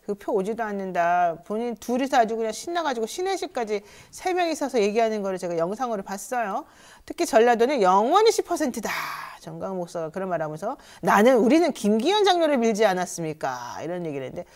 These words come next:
사실 오일팔 정신 헌법에 수록한다는 거는 윤석열 대통령이 한 말이에요, 솔직히 말해가지고. 근데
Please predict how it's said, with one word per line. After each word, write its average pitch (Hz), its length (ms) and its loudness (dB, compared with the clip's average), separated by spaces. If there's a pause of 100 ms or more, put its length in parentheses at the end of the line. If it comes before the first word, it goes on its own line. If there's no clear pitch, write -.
(200)
사실 311 880 2 (400)
오일팔 370 440 2
정신 311 260 2
헌법에 330 640 -4
수록한다는 294 680 -6
거는 240 540 -6
윤석열 311 340 -2
대통령이 233 380 -4
한 175 140 -6
말이에요, 190 560 -8
솔직히 202 240 -12
말해가지고. 147 920 -12
근데 262 260 -4